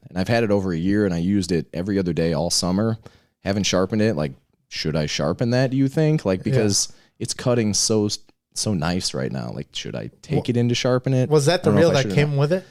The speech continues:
Speaker 1: It is, yeah. I don't
Speaker 2: Mm.
Speaker 1: know if it's a special reel because it's from Medina, and they had
Speaker 2: It has to be.
Speaker 1: It's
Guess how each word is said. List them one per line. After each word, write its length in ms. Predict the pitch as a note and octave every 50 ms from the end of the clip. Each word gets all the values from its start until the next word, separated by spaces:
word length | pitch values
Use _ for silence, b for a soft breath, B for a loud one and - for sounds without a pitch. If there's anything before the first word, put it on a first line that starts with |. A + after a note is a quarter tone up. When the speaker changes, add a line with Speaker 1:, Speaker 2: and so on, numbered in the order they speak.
| _ _ -
Speaker 1:
It 120 | F#2 F2+
is, 300 | F#2 F#2+ E2 D2 C2+ -
yeah. 260 | F2 E2 D#2+ D2 C#2+ C#2 B1 - - -
I 80 | G#2+
don't 80 | C#3 D#3+
Speaker 2:
Mm. 20 |
Speaker 1:
know 100 | D#3+ D#3
if 120 | D#3 C#3+ D3
it's 100 | A#2 -
a 60 | F#2 E2 D#3 C3+ -
special 480 | - - - G#2+ G#2+ A2 - B2 A2 G2
reel 280 | F2+ F#2+ G2+ A2 A#2+ B2
because 320 | G#2+ G2 - F2+ E2+ D#2+
it's 280 | F2 D2+ - - - -
from 220 | - - E2+ F2
Medina, 580 | E2 D#2+ C#2 D#2 D2+ D#2+ F#2 G2 G#2+ A2 A2+ A2
and 100 | G#2+ F#2+
they 80 | F2+ F2
had 340 | E2+ F2+ F2 F2 E2 D#2+ - -
Speaker 2:
It 80 | A#2+
has 340 | A2+ G2+ C3 C3 C3+ B2 -
to 100 | - B2+
be. 260 | G#2+ G#2 A2 G#2+ G2+ - -
Speaker 1:
It's 160 | G#2 F#2+ -